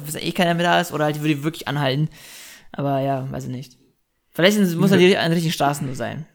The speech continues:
Speaker 1: Wer weiß, ich weiß
Speaker 2: Das war
Speaker 1: nicht.
Speaker 2: in Frankreich auf jeden Fall gut. Also bei uns war es so im Ort so allgemein, die Franzosen stehen ja übel auf Kreisverkehr.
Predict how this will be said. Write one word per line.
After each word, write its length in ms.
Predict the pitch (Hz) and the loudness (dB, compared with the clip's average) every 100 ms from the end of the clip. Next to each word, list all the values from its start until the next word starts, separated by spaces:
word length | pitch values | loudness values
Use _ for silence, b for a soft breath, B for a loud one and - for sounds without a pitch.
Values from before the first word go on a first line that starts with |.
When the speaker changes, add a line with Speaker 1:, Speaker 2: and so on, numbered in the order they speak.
| _ _ _ | _ _ _
Speaker 1:
Wer 160 | - 127 | -10 -6
weiß, 300 | 117 110 - | -6 -8 -10
ich 80 | - | -6
weiß 60 | 147 | -2
Speaker 2:
Das 100 | 143 | 2
war 80 | 180 | 2
Speaker 1:
nicht. 20 | |
Speaker 2:
in 60 | 175 | 2
Frankreich 280 | 180 175 170 | 0 0 2
auf 60 | |
jeden 140 | 147 147 | 2 2
Fall 160 | 123 | 0
gut. 220 | 110 127 127 B B B - | 0 0 -2 B B B -4
Also 220 | 113 110 | -2 0
bei 80 | 120 | 0
uns 220 | 127 143 | 0 0
war 100 | 143 | 0
es 80 | 131 | 0
so 120 | 135 | 0
im 340 | 123 117 117 | 0 0 0
Ort 180 | 113 123 | 2 0
so 160 | 123 113 | 0 0
allgemein, 340 | 113 117 123 | 2 2 2
die 60 | 120 | 2
Franzosen 360 | 123 - 123 | -2 0 0
stehen 220 | 110 - 113 | 0 0 0
ja 80 | |
übel 220 | 104 123 117 | 0 2 0
auf 100 | - | 0
Kreisverkehr. 600 | 117 113 127 - 139 | -2 0 0 0 0